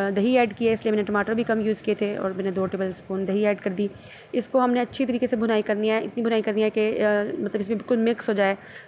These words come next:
इसका जो दही पानी छोड़ेगी उसका आपने पानी बिल्कुल खुश्क कर लेना है और बिल्कुल dry कर लेना है। फिर इसमें हम, फिर इसमें ऐड कर देंगे तकरीबन एक लीटर पानी मैंने इसमें ऐड किया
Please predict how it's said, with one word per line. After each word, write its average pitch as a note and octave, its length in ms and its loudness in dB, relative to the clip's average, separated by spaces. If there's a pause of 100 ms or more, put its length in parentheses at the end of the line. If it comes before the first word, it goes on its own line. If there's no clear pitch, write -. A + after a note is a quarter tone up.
इसका A3+ 160 0
जो G#3+ 240 2
दही A3 220 2
पानी G#3+ 260 0
छोड़ेगी G#3+ 340 0
उसका G#3+ 300 -2
आपने G#3 180 -2
पानी G#3 260 0
बिल्कुल G3+ 340 0
खुश्क A3 220 -4
कर G3+ 140 0
लेना G3 220 0
है G3 100 -4
और F#3+ 400 0
बिल्कुल G#3 300 0
dry G#3 240 4
कर G3 120 0
लेना F#3 200 -2
है। F#3+ 60 -14 (400)
फिर A3 300 2
इसमें G#3+ 720 0 (500)
हम, A#3 160 2
फिर B3+ 140 2
इसमें B3+ 220 2
ऐड A#3 120 2
कर A#3 100 0
देंगे A3+ 300 2
तकरीबन A3+ 680 -2
एक G#3 280 -2
लीटर G3 280 0
पानी G3 280 -2
मैंने F#3+ 160 -2
इसमें G3 220 -2
ऐड F#3+ 180 0
किया A3+ 140 -2